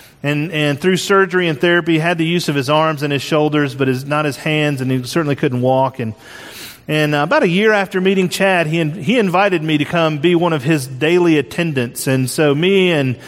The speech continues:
uh, it took about three of us to get Chad in and out of bed each, each and every morning and night. And I did that for several years, and kinda doing that, getting to know who Chad was and his, his heart and, and, um,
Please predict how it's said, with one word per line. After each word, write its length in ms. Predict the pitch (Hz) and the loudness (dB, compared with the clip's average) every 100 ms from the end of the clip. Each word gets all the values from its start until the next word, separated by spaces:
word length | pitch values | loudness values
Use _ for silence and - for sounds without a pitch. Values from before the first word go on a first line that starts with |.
| - - - | -20 -14 -4
uh, 180 | 147 151 | 0 0
it 120 | 151 | 0
took 160 | 269 240 | -2 0
about 280 | 185 147 - | -2 -2 0
three 240 | 185 196 | 2 4
of 120 | 160 | 4
us 260 | 139 135 - | 2 0 -4
to 100 | 135 | -2
get 320 | 135 170 160 | 0 -2 -2
Chad 340 | - 170 165 | 0 2 2
in 220 | 143 175 180 | 0 0 0
and 140 | 170 | 0
out 220 | 143 175 | -2 0
of 180 | 165 127 | -2 0
bed 360 | 160 156 139 139 | 2 4 2 0
each, 380 | 147 160 - | -4 -4 -6
each 240 | 202 175 - | -2 -2 0
and 80 | 165 | 0
every 220 | 160 151 | 0 2
morning 420 | 143 151 151 143 | 2 2 0 -2
and 240 | 131 131 | -4 -2
night. 380 | 143 151 143 - - - - - - - _ _ _ _ _ _ - | 0 -2 -4 -10 -20 -20 -20 -20 -20 -20 _ _ _ _ _ _ -8
And 140 | 165 165 | -2 0
I 80 | 180 | 0
did 200 | 208 185 | 0 0
that 220 | 165 160 | -2 -4
for 320 | 175 165 156 | 0 2 2
several 400 | - 196 180 165 | 2 0 0 0
years, 520 | 156 175 151 131 120 | 2 2 4 2 0
and 260 | 131 127 120 | -2 -4 -2
kinda 200 | 196 170 | -2 0
doing 280 | 143 175 175 | 0 0 0
that, 140 | 156 | 0
getting 300 | 131 165 175 | 0 -2 -2
to 120 | 156 | -2
know 280 | 143 156 156 | 2 2 2
who 180 | 151 160 | 0 -2
Chad 340 | - 160 151 | -2 -2 0
was 400 | 139 147 147 139 | 0 2 2 0
and 100 | 120 | -2
his, 260 | 117 113 - | -2 -2 -4
his 240 | 127 127 | -4 -4
heart 340 | - 151 143 135 | -2 -2 -2 -6
and, 240 | 117 113 - - - - - - | -8 -8 -12 -20 -20 -20 -14 -4
and, 320 | 127 127 123 | -2 0 -2
um, 580 | 139 127 117 104 104 | 0 0 0 0 -4